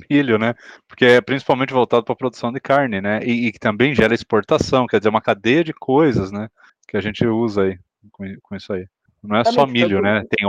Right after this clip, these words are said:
Speaker 1: óleo,
Speaker 2: isso.
Speaker 1: tem derivados, tem, é, outros tipos de alimentos pra consumo humano, consumo animal, é, é, afeta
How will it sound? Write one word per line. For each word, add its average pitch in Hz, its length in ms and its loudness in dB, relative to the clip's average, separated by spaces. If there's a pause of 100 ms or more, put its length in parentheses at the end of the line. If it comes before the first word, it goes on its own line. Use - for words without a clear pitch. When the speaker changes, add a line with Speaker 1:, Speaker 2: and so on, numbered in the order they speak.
(160)
Speaker 1:
óleo, 117 200 6
Speaker 2:
isso. - 80 -4
Speaker 1:
tem 113 160 -2
derivados, 107 720 2
tem, 110 320 -2 (440)
é, 104 380 4
outros 120 280 2
tipos 117 200 -4
de 120 60 6
alimentos 110 360 2
pra 98 140 -4
consumo 110 280 -8
humano, 127 320 0
consumo - 320 -10
animal, 110 600 2
é, 104 360 -4 (720)
é, 110 60 -8
afeta 117 420 0